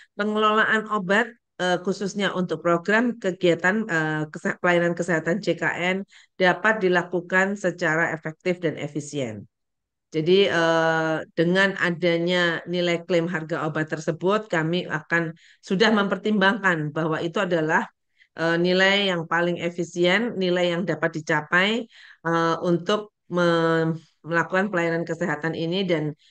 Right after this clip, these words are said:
tidak terlalu memperbesar beban dari B P J S. Nah, eh, sekarang kembali lagi kepada teman-teman di Vaskes untuk dapat melakukan, eh, pengadaan obat tersebut dan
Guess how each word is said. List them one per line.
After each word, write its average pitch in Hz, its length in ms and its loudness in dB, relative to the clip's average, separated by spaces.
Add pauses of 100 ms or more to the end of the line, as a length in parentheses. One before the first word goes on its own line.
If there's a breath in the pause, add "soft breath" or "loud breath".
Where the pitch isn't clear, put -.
(120)
tidak 190 400 0
terlalu 170 480 2
memperbesar 165 800 -2
beban 170 400 0
dari 151 320 -2
B 147 80 -6
P 147 160 -6
J 147 160 -6 (240)
S. - 160 -20 (480 soft breath)
Nah, 143 240 -4 (320)
eh, 165 240 0
sekarang 160 480 2
kembali 180 320 2
lagi 160 240 -2
kepada 175 320 -4
teman-teman 165 800 0
di 160 160 -2
Vaskes 214 640 0
untuk 175 480 -4
dapat 170 480 0
melakukan, 175 800 -2 (480 loud breath)
eh, 165 560 0
pengadaan 185 640 2
obat 175 320 2
tersebut 185 480 0 (200)
dan 180 240 0